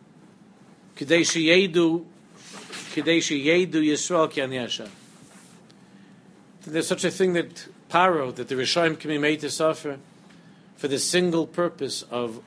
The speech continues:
our, Bnei Yisrael's knowing and sensing and feeling ki ani Hashem. As the Rebbe says that there are times that we put, we're put through terrible suffering, even though,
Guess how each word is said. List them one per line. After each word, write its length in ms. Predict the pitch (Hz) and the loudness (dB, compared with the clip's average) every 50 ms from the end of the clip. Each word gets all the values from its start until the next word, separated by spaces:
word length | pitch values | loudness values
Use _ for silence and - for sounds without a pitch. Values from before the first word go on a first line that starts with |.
| - - - | -10 0 2
our, 340 | 135 147 147 139 113 98 | 4 4 4 2 -2 -4
Bnei 300 | 95 113 117 123 127 127 | -8 -8 -6 -4 -2 -2
Yisrael's 380 | 120 - - - 147 135 123 - | -2 -4 -4 -2 -2 -2 -2 -2
knowing 440 | 127 143 147 151 135 117 110 107 107 - - - - - - - - | -2 0 0 0 -2 -4 -8 -10 -16 -20 -20 -20 -20 -20 -20 -20 -16
and 140 | - 110 107 | -16 -12 -10
sensing 540 | - - 147 147 139 - - 113 104 104 110 - - - - | -6 -4 -4 -4 -4 -6 -10 -10 -12 -12 -16 -20 -20 -18 -16
and 100 | 113 107 - | -16 -14 -14
feeling 400 | - - 147 165 139 131 120 104 | -14 -10 -8 -8 -6 -6 -8 -8
ki 140 | - 120 | -8 -10
ani 200 | 113 110 117 113 | -8 -8 -8 -8
Hashem. 280 | 107 101 92 - - 92 - - - - - - - - - - _ - - - - - - _ - - - - - - - - - - - - - - - - - - - - - - - - - | -10 -10 -10 -12 -14 -14 -20 -20 -20 -20 -20 -20 -20 -20 -20 -20 _ -20 -20 -20 -20 -20 -20 _ -20 -20 -20 -20 -20 -20 -20 -20 -20 -20 -20 -20 -20 -20 -20 -20 -20 -20 -20 -20 -20 -20 -20 -18 -12
As 140 | - - 120 | -12 -6 -2
the 60 | 151 | 0
Rebbe 180 | 160 170 165 156 | 0 0 0 -2
says 320 | - - 208 202 165 147 | -4 -2 -2 -4 -2 -2
that 260 | 175 160 156 160 - - | -2 -4 -4 -6 -6 -4
there 80 | 156 | -4
are 60 | 151 147 | -2 -2
times 400 | - - 165 170 175 170 135 147 | -2 -4 -4 -2 -2 -4 -4 -4
that 260 | 165 160 156 - - - - - - - - - - - | -4 -4 -6 -10 -18 -20 -20 -20 -20 -20 -20 -18 -8 -8
we 100 | 160 165 | -8 -6
put, 240 | - - 175 151 | -4 -4 -6 -2
we're 140 | 156 165 180 | 0 -2 -2
put 180 | 180 - 160 - | 0 -2 -4 -2
through 160 | - 135 123 | -2 -6 -8
terrible 400 | - - 139 135 127 113 127 117 | -4 -2 0 0 0 -2 -6 -8
suffering, 540 | - - 131 120 113 - - 113 110 110 113 - - - - - - - - - - - - - - - - - - - | -6 -6 -6 -6 -6 -8 -10 -10 -12 -12 -14 -18 -20 -20 -20 -20 -20 -20 -20 -20 -20 -20 -20 -20 -20 -20 -20 -20 -20 -10
even 300 | - 151 156 151 156 143 | -6 -4 -2 -2 -2 0
though, 340 | 143 147 143 143 143 147 151 | 2 2 2 2 0 -2 -4